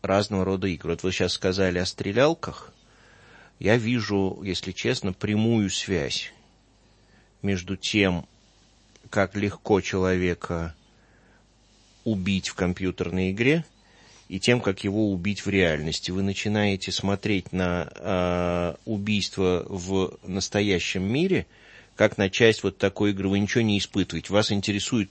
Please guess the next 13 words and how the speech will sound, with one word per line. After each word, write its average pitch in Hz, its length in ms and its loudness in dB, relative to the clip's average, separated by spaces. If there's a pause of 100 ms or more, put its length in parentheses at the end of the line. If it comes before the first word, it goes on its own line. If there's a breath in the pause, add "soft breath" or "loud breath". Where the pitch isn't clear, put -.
точность - 460 4
попадания. 78 760 0 (380 loud breath)
Вас 101 220 2
интересует, 104 500 0
сколько - 280 -4
у - 20 2
вас 98 200 0
юнитов 98 560 -2
осталось. 57 640 -8
Это 107 240 -4
в 95 40 0
значительной 95 560 -2
мере 120 300 2